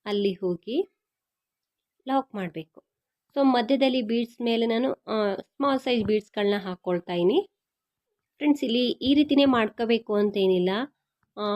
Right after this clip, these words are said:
ಇಲ್ಲಿ ಚೇಂಜಸ್ ಮಾಡ್ಕೊಳ್ಬೋದು, ನೀವು picot-ನಾದ್ರೂ ಮಾಡ್ಕೊಳ್ಬೋದು ಅಥವಾ ಏನ್ ನಾರ್ಮಲ್ ಆಗಿ ತ್ರೀ ಚೈನ್ ಆದ್ರೂ ಹಾಕ್ಕೊಳ್ತಾ ಹೋಗ್ಬೋದು. So ಈ ರೀತಿ ತುಂಬಾ ಕ್ಯೂಟ್ ಆಗಿ ಕಾಣಿಸ್ತಿತ್ತು, ಅದಕ್ಕೋಸ್ಕರ ಈ ರೀತಿ ಟ್ರೈ ಮಾಡ್ದೆ.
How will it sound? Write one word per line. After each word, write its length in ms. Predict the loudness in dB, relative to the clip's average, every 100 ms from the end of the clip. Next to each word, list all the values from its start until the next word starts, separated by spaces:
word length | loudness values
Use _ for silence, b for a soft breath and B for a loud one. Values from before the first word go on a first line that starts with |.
| -2
ಇಲ್ಲಿ 180 | -4 -4
ಚೇಂಜಸ್ 400 | 2 4 4 0
ಮಾಡ್ಕೊಳ್ಬೋದು, 760 | -2 -2 0 -2 2 0 2 2
ನೀವು 220 | 2 0
picot-ನಾದ್ರೂ 680 | -2 -6 -4 -4 -4 -2 -2
ಮಾಡ್ಕೊಳ್ಬೋದು 680 | -2 -2 -4 0 2 2 -2
ಅಥವಾ 240 | -4 -10 -12 _ _ _ _ _ -2
ಏನ್ 280 | 0 2 -2 -6 -6
ನಾರ್ಮಲ್ 420 | -2 0 0 0
ಆಗಿ 240 | 0 -2 -4
ತ್ರೀ 200 | -4 -4
ಚೈನ್ 300 | -2 0 0
ಆದ್ರೂ 280 | -2 -4
ಹಾಕ್ಕೊಳ್ತಾ 520 | -4 -6 -4 -6 -4 -8
ಹೋಗ್ಬೋದು. 460 | -8 -6 -2 -2 -2 -6 _ _ _ _ _ _ _
So 40 | -2 0
ಈ 140 | 2 2
ರೀತಿ 220 | 2 0
ತುಂಬಾ 260 | 0 0 0
ಕ್ಯೂಟ್ 400 | -2 -2 0 0
ಆಗಿ 200 | -2 -4
ಕಾಣಿಸ್ತಿತ್ತು, 600 | -2 0 0 -2 -6 -2
ಅದಕ್ಕೋಸ್ಕರ 560 | -2 0 -2 -2 -2 -2 -4 -4
ಈ 100 | -2
ರೀತಿ 200 | 0 -2
ಟ್ರೈ 240 | -2 2 4
ಮಾಡ್ದೆ. 380 | 2 0 -2